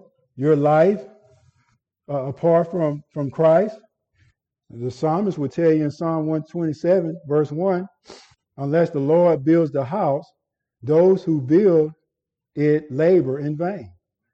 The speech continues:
Unless the Lord watches over the city, the watchman stays awake in vain." Unless the Lord is building the house, if, unless the Lord builds the house,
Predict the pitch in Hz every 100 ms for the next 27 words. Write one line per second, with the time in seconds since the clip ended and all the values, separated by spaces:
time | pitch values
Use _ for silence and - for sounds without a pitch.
0 | _ _ _ _ 139 147 160 151 131 143
1 | 165 143 143 156 139 123 156 190 156 -
2 | 190 180 131 123 143 175 156 139 - 139
3 | 139 151 170 _ _ - 143 196 220 147
4 | 123 120 101 92 _ _ _ - _ 143
5 | 143 147 202 226 175 156 170 190 160 127
6 | 147 165 165 160 156 _ _ - 147 127
7 | 165 131 107 - _ _ _ _ _ _
8 | _ - 143 147 147 147 202 240 - -
9 | 156 147 160 190 170 147 135 117 180 202
10 | 170 151 - 139 135 156 185 147 135